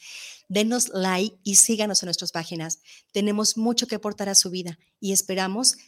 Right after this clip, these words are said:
que ustedes lo reconsideren. Lo hacemos con todo nuestro corazón. Nos vemos el próximo miércoles en punto de las seis de la tarde. Los quiere su amiga y servidora, Vika Alvarado. Hasta la próxima, nos conectamos de nuevo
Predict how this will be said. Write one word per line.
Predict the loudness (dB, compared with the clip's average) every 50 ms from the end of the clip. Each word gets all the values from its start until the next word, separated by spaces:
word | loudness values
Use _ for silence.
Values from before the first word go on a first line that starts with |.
| _ _ -6
que | -4 -2
ustedes | -2 0 2 0 0 0
lo | 0 -2
reconsideren. | -4 -6 -4 -2 -2 -2 -2 -2 -4 -4 -4 -6 -10 -16 _ -20 -20 _ _ _ _ _
Lo | -2 0
hacemos | 2 2 2 2 2 4 2
con | 2 2 0
todo | -2 -2 0 0
nuestro | -2 -2 -4 -4
corazón. | -6 -8 -2 2 2 0 0 -2 -14 _ _ _ _ _
Nos | -4 -2 0
vemos | 2 2 4 4
el | 2 2
próximo | -2 -2 -2 0 0 0 0
miércoles | 0 0 -2 -2 0 0 2 2 2 2 0 -2
en | -4 -4 -4
punto | -4 -4 -4 -2 -2 -2
de | -2
las | 0 0 0
seis | -2 -2 -2
de | -4
la | -4 -6 -6
tarde. | -6 -6 -6 -6 -8 -10 -12 _ _ _ -20 -20 _ _ _ _ _ _
Los | -4 0 0 0
quiere | 0 2 2 2 2 2 2 2
su | 2 2
amiga | 2 0 0 0 0 0
y |
servidora, | -2 -2 -2 -2 -2 0 0 0 -2 -4 -8 _ _ _
Vika | -6 -4 -4 -4 -2 -4
Alvarado. | -4 -4 -4 -4 -6 -6 -6 -10 -12 -16 _ _ _ _ _ _ _ _ _ _ _ _
Hasta | -6 -4 -2 -2 -2 -2
la | -2 -2
próxima, | 0 2 4 4 4 2 0 -4 -6 -8 -16 _ _ -6
nos | 0 2 2 2
conectamos | 2 0 -4 -4 -2 -2 -2 -2 -2 -2
de | -2
nuevo | -2 -2 -2 -2 -4 -6 -10